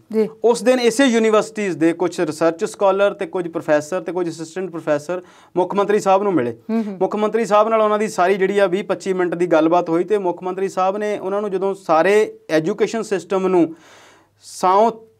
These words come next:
Speaker 2: ਥਾਉ ਸਿਰ ਕਰਨ ਲਈ ਖਰਚ ਪੁੱਛਿਆ ਤੇ ਜਿਹੜੇ ਉਹਨਾਂ ਨੇ ਪੈਸੇ ਦੱਸੇ, ਤੇ ਮੁੱਖ ਮੰਤਰੀ ਸਾਹਿਬ ਕਹਿੰਦੇ ਸੀ ਕਿ ਸਿਰਫ ਇਹ ਸੌ, ਦੋ ਸੌ, ਚਾਰ ਸੌ ਕਰੋੜ ਦੀ ਗੱਲ ਹੈ ਜਿਹੜੀ ਤੁਹਾਡੀ ਅੱਜ ਤੱਕ ਮੰਨੀ ਨਹੀਂ ਗਈ।
Speaker 1: ਹੂੰ, ਹੂੰ।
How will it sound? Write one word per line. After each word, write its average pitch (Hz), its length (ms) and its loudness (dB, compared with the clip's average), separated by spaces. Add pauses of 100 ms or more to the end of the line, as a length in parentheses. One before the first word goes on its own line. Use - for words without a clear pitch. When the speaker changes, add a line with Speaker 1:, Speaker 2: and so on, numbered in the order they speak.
(200)
Speaker 2:
ਥਾਉ 226 260 4
ਸਿਰ 269 200 4
ਕਰਨ 214 300 4
ਲਈ 233 140 2
ਖਰਚ 202 320 0
ਪੁੱਛਿਆ 226 360 2
ਤੇ 262 120 0
ਜਿਹੜੇ 233 220 2
ਉਹਨਾਂ 262 140 2
ਨੇ 262 80 -2
ਪੈਸੇ 202 340 2
ਦੱਸੇ, 208 260 -2
ਤੇ 240 80 -2
ਮੁੱਖ 214 240 -4
ਮੰਤਰੀ 214 200 -2
ਸਾਹਿਬ 233 220 0
ਕਹਿੰਦੇ 247 220 0
ਸੀ 269 120 -2
ਕਿ 302 120 0
ਸਿਰਫ 302 380 0 (260)
ਇਹ 269 140 2
ਸੌ, 196 360 2
ਦੋ 269 160 2
ਸੌ, 294 180 4
ਚਾਰ 262 240 4
ਸੌ 285 160 0
ਕਰੋੜ 269 280 -2
ਦੀ 269 100 -2
ਗੱਲ 262 220 2
ਹੈ 269 60 4
ਜਿਹੜੀ 269 200 -2
ਤੁਹਾਡੀ 233 300 2
ਅੱਜ 226 80 0
ਤੱਕ 240 140 -2
ਮੰਨੀ 226 240 -2
ਨਹੀਂ 240 120 -2
ਗਈ। 240 160 0
Speaker 1:
ਹੂੰ, 233 320 -6
ਹੂੰ। 196 80 -12